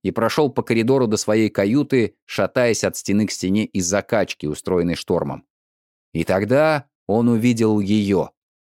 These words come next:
По стальному полу шагала ему навстречу одинокая курица.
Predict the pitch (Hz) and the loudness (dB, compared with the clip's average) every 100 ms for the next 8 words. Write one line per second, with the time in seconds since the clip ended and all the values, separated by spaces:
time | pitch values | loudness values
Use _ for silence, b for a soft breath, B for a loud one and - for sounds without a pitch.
0 | _ _ _ _ - 78 - 87 101 147 | _ _ _ _ -6 -4 -2 0 2 2
1 | 147 127 104 120 143 147 - _ _ _ | 0 -2 0 2 2 0 -4 _ _ _
2 | _ - 82 80 95 117 127 120 104 95 | _ -6 -4 0 0 2 2 2 2 0
3 | 80 - 98 123 123 123 113 _ _ _ | -4 -6 -2 -2 0 -4 -4 _ _ _
4 | - 85 80 87 110 117 107 95 _ _ | -6 -4 -2 -2 0 0 0 -2 _ _
5 | _ _ 160 101 - - | _ _ 0 0 -2 -10